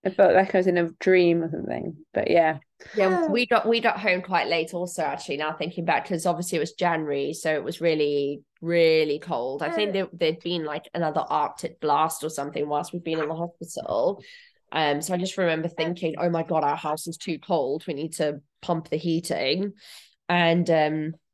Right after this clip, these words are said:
Speaker 2: yeah, it was really dark, and we just, like, holed up in the bedroom, really.
Speaker 1: Mm.
Speaker 2: We, we called it phase one, phase two, phase three, and phase one was the bedroom.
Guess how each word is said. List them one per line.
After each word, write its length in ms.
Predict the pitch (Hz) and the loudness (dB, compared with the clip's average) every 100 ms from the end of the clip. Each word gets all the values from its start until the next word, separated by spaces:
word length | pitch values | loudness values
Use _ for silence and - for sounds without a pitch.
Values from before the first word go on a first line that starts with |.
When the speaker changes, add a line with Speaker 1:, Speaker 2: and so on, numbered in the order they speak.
| _ _ | _ _
Speaker 2:
yeah, 200 | 196 175 | 2 4
it 60 | 143 | 2
was 140 | 170 | 0
really 260 | 170 160 160 | 0 0 -2
dark, 640 | - 160 156 151 147 175 - | 0 2 2 0 -2 -6 -8
and 120 | 135 | -6
we 100 | 151 | -4
just, 260 | 165 175 - | -4 -4 -2
like, 300 | 131 - - - - | -2 -2 -10 -20 -20
holed 380 | - - 160 139 | -10 0 0 2
up 240 | 139 170 - | 0 -2 -2
in 80 | 147 | -6
the 60 | |
bedroom, 680 | 135 143 180 156 107 110 143 | 0 0 0 -2 -4 -4 -4
really. 500 | 120 311 113 147 180 - | -4 -2 -2 -2 -4 -4
Speaker 1:
Mm. 240 | 302 277 | 2 4
Speaker 2:
We, 240 | 254 269 254 | 4 4 2
we 220 | 214 247 | 0 -2
called 340 | - 262 247 | 2 2 4
it 160 | 208 180 | 0 -2
phase 420 | - 220 226 220 | 0 2 2 0
one, 320 | 202 185 185 | 0 0 -2
phase 360 | 185 185 180 202 | -4 -2 -2 -6
two, 280 | - 185 180 | -8 -8 -4
phase 340 | 175 170 170 | -2 -4 -6
three, 300 | - 185 147 | -6 0 2
and 140 | 147 170 | 2 0
phase 340 | 214 202 202 | 0 0 0
one 220 | 190 180 | -2 -2
was 140 | 170 175 | -4 -6
the 60 | |
bedroom. 540 | - 160 165 147 185 | -4 -4 -2 0 0